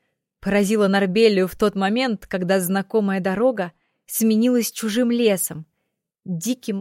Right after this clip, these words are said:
и мрачным. Ощущение, похожее на чувство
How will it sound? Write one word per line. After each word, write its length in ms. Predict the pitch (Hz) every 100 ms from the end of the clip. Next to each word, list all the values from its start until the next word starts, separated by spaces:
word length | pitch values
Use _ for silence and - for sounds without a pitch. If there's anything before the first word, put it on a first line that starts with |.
| -
и 120 | -
мрачным. 760 | 214 220 220 156 - - 165 165 _ _ _ _ _ _ _ _ _ _ _ _
Ощущение, 880 | - 160 - 170 - 226 233 202 185 - -
похожее 560 | 180 - 254 240 208 190
на 120 | 190
чувство 640 | - 233 214 - 202